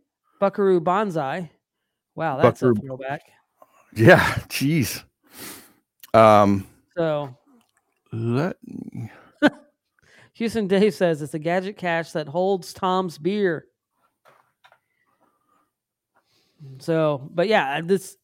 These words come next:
Speaker 1: I'm gonna go ahead and drop your build cam there for a second.
Speaker 2: Yeah, go ahead. So,
Speaker 1: Are you
Speaker 2: um, I gotta go back over here to this. So here's my sketches, my designs.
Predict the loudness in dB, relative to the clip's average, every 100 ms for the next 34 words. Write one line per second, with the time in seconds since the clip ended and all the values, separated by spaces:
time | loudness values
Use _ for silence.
0 | -20 -20 -20 -18 -10 -4 -2 -4 -2 -4
1 | -4 -4 -6 -8 -14 -6 -4 -4 -6 -6
2 | -6 -8 -8 -6 -6 -6 -8 -14 _ _
3 | _ -2 0 0 -6 -6 -10 -16 -20 _
4 | _ _ _ -20 -20 _ _ 4 10 12
5 | 10 8 10 12 10 8 2 -6 -20 -20
6 | _ _ _ _ _ -4 0 2 4 4
7 | 2 2 0 0 0 -2 -4 -18 -20 -20
8 | -20 -20 -20 _ _ _ _ -4 6 8
9 | 8 8 6 8 6 6 6 4 6 2
10 | -2 -4 -14 _ _ _ 0 2 4 4
11 | 2 2 -2 -6